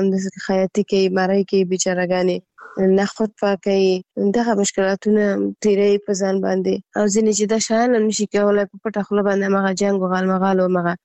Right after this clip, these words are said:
وهل ټکول تیروي. سر د دې نه چې اوس مثال هغه خواښې و، هغه اندرور هم ګوري چې والله دغه هلک خو دغسې ده، دغه ورور هم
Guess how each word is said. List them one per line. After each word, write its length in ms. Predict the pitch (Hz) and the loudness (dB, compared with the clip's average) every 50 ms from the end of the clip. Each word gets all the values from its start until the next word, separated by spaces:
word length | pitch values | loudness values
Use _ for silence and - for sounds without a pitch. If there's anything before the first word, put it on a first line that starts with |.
| - - | -2 0
وهل 200 | 208 202 208 208 190 - | 0 2 2 0 0 -4
ټکول 200 | 208 - - 208 202 - | -6 -4 -4 -4 -2 0
تیروي. 320 | 208 202 202 202 214 226 220 208 - | 0 2 2 2 2 2 0 0 -2
سر 140 | 208 185 180 180 | -2 -2 -2 -2
د 40 | 196 190 | -2 0
دې 100 | 185 220 214 202 | 0 0 0 0
نه 80 | 202 190 | -2 -4
چې 60 | 196 196 | -4 -4
اوس 120 | 190 - 190 190 | -4 -2 -2 0
مثال 240 | 185 - 196 190 190 185 180 _ - - | 0 0 0 0 0 -2 -2 _ -4 -2
هغه 140 | 196 196 190 - | -2 -2 -2 -2
خواښې 280 | - 202 196 185 196 196 | -2 -2 -2 0 0 0
و، 80 | 185 185 | 0 0
هغه 120 | 180 185 185 | 0 0 0
اندرور 280 | 185 185 190 202 208 208 208 | 0 0 2 2 2 2 2
هم 80 | 202 196 180 | 0 0 0
ګوري 180 | 185 190 185 180 180 | 0 -2 -2 -2 -2
چې 60 | - 185 | -2 -2
والله 180 | 185 175 175 180 175 | 0 0 0 0 0
دغه 120 | 175 170 170 175 | 0 0 0 0
هلک 160 | 175 185 185 - | 0 0 -2 -2
خو 80 | - 175 196 | -2 -2 -2
دغسې 300 | 208 202 208 196 - 185 180 | 0 -2 -2 -2 -4 -4 -4
ده، 60 | 185 175 175 | -4 -2 -2
دغه 180 | 175 180 175 170 175 170 | 0 0 0 0 0 0
ورور 240 | 175 175 180 175 175 | 0 2 2 0 0
هم 80 | 180 | -2